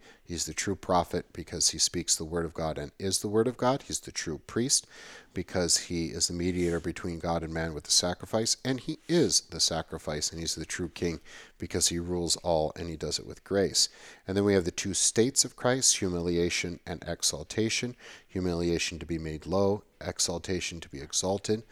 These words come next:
Christologically, his humiliation is when he did not make full use of his powers, so he dies. Exaltation is when he did make full use of his powers. That would be when he rises, for example.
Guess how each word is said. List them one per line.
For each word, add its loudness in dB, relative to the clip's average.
Christologically, 2
his 0
humiliation 2
is -8
when -10
he -12
did -6
not -2
make -2
full 2
use 0
of -6
his 0
powers, 0
so -2
he -10
dies. 2
Exaltation 2
is -6
when -4
he -6
did 6
make 4
full 0
use 2
of -10
his 2
powers. 2
That 0
would -6
be -2
when -4
he -4
rises, 4
for -4
example. -6